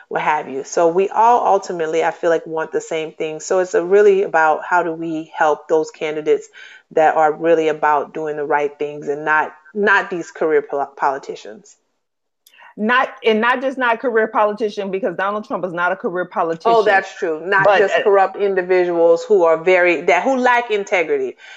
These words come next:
Speaker 1: And,
Speaker 2: Yes.
Speaker 1: and, and look, you say what you will, but I think that Trump has proven himself to fail the test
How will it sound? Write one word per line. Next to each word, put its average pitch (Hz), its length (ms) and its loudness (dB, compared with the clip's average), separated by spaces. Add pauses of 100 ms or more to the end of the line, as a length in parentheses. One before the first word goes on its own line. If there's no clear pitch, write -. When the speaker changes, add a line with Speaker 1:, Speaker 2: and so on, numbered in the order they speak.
(160)
Speaker 1:
And, 175 180 2
Speaker 2:
Yes. 185 80 -6
Speaker 1:
and, 214 240 0 (220)
and 208 100 2
look, 196 220 2
you 208 120 2
say 247 140 4
what 226 300 2
you 170 100 -4
will, 165 480 4 (300)
but 175 100 2
I 185 140 2
think 220 400 -2 (140)
that 165 420 2
Trump 202 320 -4
has 160 340 -10
proven 190 340 0
himself 165 540 -4
to 151 220 -2 (1300)
fail 233 400 4
the 180 140 -2
test 185 400 -2